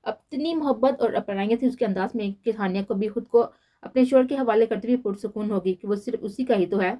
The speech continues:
वो, वो उसकी आज ये दुनिया ख़त्म हो जाएंगी तो उसके बीच कोई नहीं आ सकेगा। फजर की अजान के करीब शाहवेज की आंख खुली तो हानिया उसके सर पर सर रखे हुए सुकून की गहरी नींद सो रही थी। उसने झुककर उसकी पेशानी चूमी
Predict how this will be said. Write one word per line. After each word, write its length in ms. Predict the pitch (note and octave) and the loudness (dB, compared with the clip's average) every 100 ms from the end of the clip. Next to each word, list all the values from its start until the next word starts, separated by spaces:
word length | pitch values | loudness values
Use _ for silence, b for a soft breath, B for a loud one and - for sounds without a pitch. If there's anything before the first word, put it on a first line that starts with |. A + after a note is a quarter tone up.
| - | -4
वो, 80 | F#3+ | 0
वो 120 | F3 | 2
उसकी 500 | F3 A3 - A#3+ B3 B B - | 2 0 -2 -2 -2 B B -2
आज 260 | G#3+ A#3+ | 2 2
ये 100 | B3 | 0
दुनिया 320 | A#3 A#3+ A#3+ C4 | 0 0 2 0
ख़त्म 300 | G3+ A3+ G#3 - | -2 -6 -6 -4
हो 140 | G3+ | -2
जाएंगी 360 | G3 G3 F#3 G3 G3 | 0 -2 0 -2 -2
तो 60 | |
उसके 220 | G#3 G#3 G#3 | -4 -2 -2
बीच 260 | G#3 G#3 | -2 -8
कोई 220 | _ A3 | _ 0
नहीं 200 | G3+ G3 | 2 0
आ 80 | F#3 | -2
सकेगा। 440 | F#3+ F#3 F3+ F3+ F#3+ | -4 -6 -4 -4 -6
फजर 180 | G3 G3 | -4 -4
की 120 | F#3+ | 0
अजान 260 | G#3 F#3 F#3+ | 0 0 0
के 80 | G3+ | 0
करीब 180 | A3 G3+ | 0 -2
शाहवेज 340 | G3+ F#3 F#3+ | -2 0 -2
की 120 | - | -2
आंख 180 | F#3+ G3+ | -4 -4
खुली 260 | G#3+ A3+ A#3+ b b - | 0 0 0 b b -2
तो 60 | |
हानिया 220 | C4 A#3+ B3+ | 2 4 2
उसके 160 | C#4+ | 0
सर 160 | C4 A#3 | 0 0
पर 180 | A#3+ A#3+ | 0 -2
सर 220 | A#3 G3+ | -2 -2
रखे 220 | G#3 A3 | -2 0
हुए 160 | G#3 G#3 - _ | 0 0 -8 _
सुकून 340 | - - A3+ A3+ | -20 -4 -4 -2
की 120 | B3+ | 0
गहरी 200 | G3 F#3+ | 0 0
नींद 160 | G3 | 0
सो 160 | G3+ F#3 | 0 0
रही 100 | F#3 | 2
थी। 140 | G3+ | 0
उसने 220 | F#3+ G3 G3+ | -2 -2 -2
झुककर 260 | F#3+ F#3+ | 0 0
उसकी 160 | G#3 A3 | -4 -4
पेशानी 380 | G#3 G3 G3 G3 | -6 -6 -4 -2
चूमी 340 | G3+ G3 A3+ | -2 -2 -4